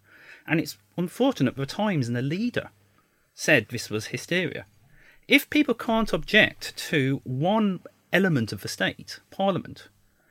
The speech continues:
being put stone dead for five weeks at the most important period of modern British history, then when are you supposed to react?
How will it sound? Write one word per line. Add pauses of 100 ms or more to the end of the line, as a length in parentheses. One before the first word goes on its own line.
(200)
being (140)
put
stone
dead
for
five
weeks
at
the
most
important
period
of
modern
British
history, (760)
then
when
are
you
supposed
to
react?